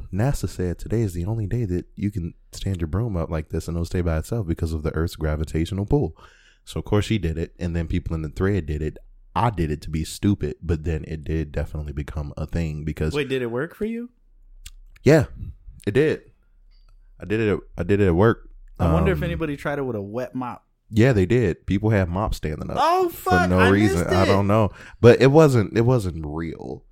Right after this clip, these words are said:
Speaker 1: Uh, it wasn't, like, a real gravitational pull type thing. Like, of course, people was just fucking around. It just turns out, like, if you got a broom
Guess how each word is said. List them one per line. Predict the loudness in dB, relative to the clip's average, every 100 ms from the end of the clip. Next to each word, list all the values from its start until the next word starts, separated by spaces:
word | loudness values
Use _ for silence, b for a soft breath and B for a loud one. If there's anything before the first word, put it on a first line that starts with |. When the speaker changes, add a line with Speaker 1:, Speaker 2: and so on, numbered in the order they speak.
| _ -2
Speaker 1:
Uh, | 0 0 2
it |
wasn't, | 4 4 2
like, | -2 -2
a | -2
real | 0 0 0 0
gravitational | 0 -2 -2 -4 -4 -6 -8
pull | -4 -4 -4
type | -6 -8 -8
thing. | -10 -8 -8
Like, | -8 -6
of | -6
course, | -2 -4 -4
people | -6 -6 -6
was | -8
just | -8 -8
fucking | -6 -6
around. | -6 -6 -6 -8 -6
It | -6
just | -6 -4
turns | -2 -2 -2
out, | -2
like, | -4 -6
if | -6
you | -2
got | -2
a | -2
broom | -2 -2 -2 -4 -6 -8